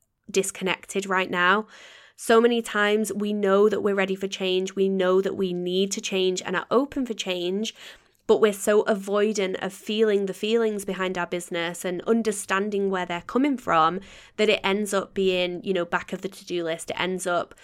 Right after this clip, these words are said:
that we can't connect with what it is that needs to evolve and needs to change.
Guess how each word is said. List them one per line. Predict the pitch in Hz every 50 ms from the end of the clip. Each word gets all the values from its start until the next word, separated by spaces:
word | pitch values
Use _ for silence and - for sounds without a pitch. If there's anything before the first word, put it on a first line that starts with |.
| - - - -
that | 208 180
we | 202 214 214 214 202
can't | - - 202 190 180 185 -
connect | - 196 180 180 - - -
with | 196 190 190
what | - 175
it | 175 - -
is | 175 170 -
that | - - - -
needs | 196 196 196 190 190 190 -
to | - 185 175
evolve | 170 - 170 165 165 165 170 - -
and | - 180 180 180
needs | 175 175 170 175 - -
to | - 196
change. | - - - 180 165 165 170 202 254 285 285 - -